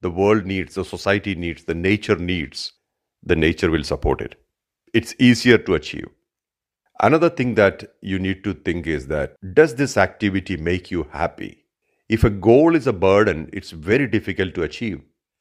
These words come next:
Many times, goals are not achieved because it's a burden.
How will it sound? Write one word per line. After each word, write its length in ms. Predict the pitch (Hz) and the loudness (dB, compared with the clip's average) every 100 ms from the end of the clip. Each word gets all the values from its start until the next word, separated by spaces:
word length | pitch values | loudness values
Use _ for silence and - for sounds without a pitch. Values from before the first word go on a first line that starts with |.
| _ - | _ -2
Many 320 | 107 147 151 | 2 2 2
times, 560 | 110 95 85 87 - - - 92 | 2 2 2 -4 -12 -20 -14 0
goals 340 | 101 123 113 | 4 4 2
are 140 | 107 | -2
not 260 | 85 95 127 | 2 0 0
achieved 460 | 98 - 80 60 - | -6 -8 -6 -6 -10
because 260 | - 90 | -10 -8
it's 160 | 87 - | -8 -8
a 60 | |
burden. 480 | 76 92 104 76 - | -2 2 2 0 -8